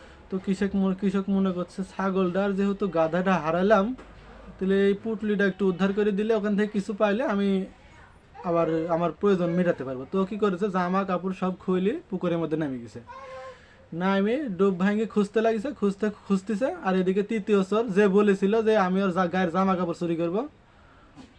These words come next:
ও তখন ওই সুযোগে ওর জামা কাপড়গুলি লিয়া চলে গেছে। তো কথা কিন্তু তিনটা চোর তিনজনের কথাই রাখছে, ওর অসতর্কার-, ওর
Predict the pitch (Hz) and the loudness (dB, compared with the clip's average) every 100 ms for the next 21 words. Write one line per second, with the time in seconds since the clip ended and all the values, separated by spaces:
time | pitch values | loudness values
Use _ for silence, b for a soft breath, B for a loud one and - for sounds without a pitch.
0 | - - 190 185 196 208 202 196 214 202 | -20 -4 -4 -2 -2 2 0 0 0 2
1 | 190 180 208 330 233 185 165 175 175 165 | 2 2 0 -2 -2 -4 -2 -2 -2 -2
2 | 160 165 165 180 180 180 175 175 226 285 | -4 -4 -4 -2 -2 -2 0 0 -2 -6
3 | - - - 180 135 113 127 110 - - | -16 -18 -4 -4 -2 -10 -16 -18 -20 -20
4 | - - - - - _ _ - - B | -20 -20 -20 -20 -20 _ _ -20 -20 B
5 | B B B B - 190 190 190 - - | B B B B -2 0 0 -4 -14 -2
6 | 208 202 214 233 220 240 247 247 233 226 | -2 -2 -2 -2 2 4 2 0 -4 -2
7 | 208 208 202 214 214 208 202 214 214 214 | 0 0 0 -2 0 -2 2 0 0 0
8 | 214 175 147 - 156 175 175 - 190 208 | 0 0 -4 -6 -4 -2 -2 -2 -4 -2
9 | 196 208 190 185 185 175 185 | -4 -4 -6 -8 -4 -2 -2